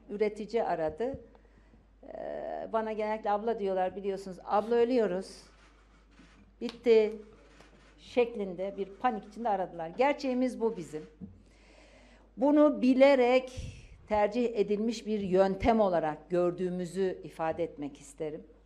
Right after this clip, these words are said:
Beceriksizliğin, cahilliğin, cehaletin sonucunda geldiğimiz nokta bu.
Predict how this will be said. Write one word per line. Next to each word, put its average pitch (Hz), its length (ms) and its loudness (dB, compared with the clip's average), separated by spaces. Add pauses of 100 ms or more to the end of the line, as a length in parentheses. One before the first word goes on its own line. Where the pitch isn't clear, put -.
(520)
Beceriksizliğin, 196 1000 -2
cahilliğin, 170 800 -2
cehaletin 175 800 -4
sonucunda 170 800 -8
geldiğimiz 175 600 -2
nokta 165 560 -4
bu. 156 320 -6